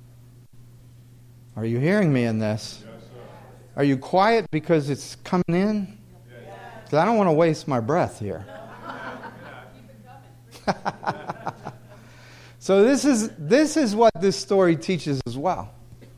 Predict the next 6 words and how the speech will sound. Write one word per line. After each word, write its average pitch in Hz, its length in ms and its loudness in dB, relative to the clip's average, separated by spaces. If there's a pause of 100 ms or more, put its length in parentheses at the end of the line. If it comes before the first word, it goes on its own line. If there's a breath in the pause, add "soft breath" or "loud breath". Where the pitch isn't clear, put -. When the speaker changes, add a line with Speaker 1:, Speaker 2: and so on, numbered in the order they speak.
(1200 soft breath)
Speaker 1:
Our 208 260 0
God 190 340 2
has 139 200 -2
been 135 200 0
merciful 143 580 -2
to - 140 -4